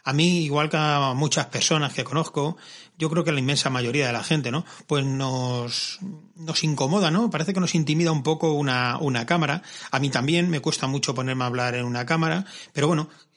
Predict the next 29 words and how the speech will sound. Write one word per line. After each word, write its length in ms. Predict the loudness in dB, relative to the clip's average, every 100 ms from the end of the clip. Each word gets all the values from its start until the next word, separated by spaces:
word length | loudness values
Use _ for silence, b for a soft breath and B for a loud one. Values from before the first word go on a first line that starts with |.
| _
cada 220 | -2 0
día, 320 | 2 2 2 0
pues, 220 | -4 -2
lo 100 | 0
voy, 540 | 2 2 2 0 0
lo 160 | 0 0
voy 160 | 0
haciendo, 420 | 0 2 2 2 2
pues, 180 | 0
enfrentándome 580 | -2 -4 -4 -2 0 0
un 120 | 0
poco 260 | -2 0 0
a 60 | 0
mis 240 | 0 -2
propios 360 | -2 0 0 0
retos. 460 | 0 0 -2 -4 B B B B B -6
Está 240 | 0 2
claro 280 | 2 2 2
que 460 | 2 2 2 2 2
no 160 | 2
lo 100 | 4
hago 160 | 2 2
bien, 360 | 0 2 2
yo 100 | 2
diría 240 | 0 2 0
que 100 | 0
lo 80 | 0
hago 120 | 2
mal. 300 | 2 2 -2